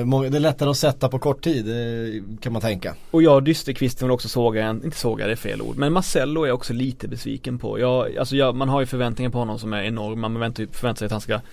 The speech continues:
Speaker 2: skapa lika mycket som en ytter i princip och alltid
Speaker 1: Mm.
Speaker 2: vara med där uppe och sådär. Jag tycker att han har varit lite omständlig och inte sådär,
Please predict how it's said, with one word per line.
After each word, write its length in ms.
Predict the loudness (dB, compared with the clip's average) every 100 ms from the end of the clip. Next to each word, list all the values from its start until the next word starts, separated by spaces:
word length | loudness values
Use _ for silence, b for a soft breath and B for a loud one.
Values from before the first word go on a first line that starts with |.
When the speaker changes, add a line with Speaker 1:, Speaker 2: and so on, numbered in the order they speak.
| b b b b
Speaker 2:
skapa 320 | 4 4 6
lika 200 | 2 2
mycket 200 | 0 2
som 80 | 0
en 80 | 0
ytter 280 | -4 -2 -2
i 60 |
princip 420 | 0 -2 -6 -4
och 200 | -2 2
alltid 160 | 2 2
Speaker 1:
Mm. 120 | 0
Speaker 2:
vara 80 | 2
med 220 | 2 0
där 80 | 0
uppe 240 | -2 -4 -8
och 80 |
sådär. 160 | -6 -4
Jag 100 | -2
tycker 180 | -2 -2
att 80 | -2
han 100 | -4
har 80 |
varit 160 | -4 -6
lite 260 | -6 -4 -4
omständlig 800 | -4 -4 -2 -2 -2 -2 0
och 120 | -2 -2
inte 280 | -6 -6
sådär, 560 | -6 -4 -2 -2 -4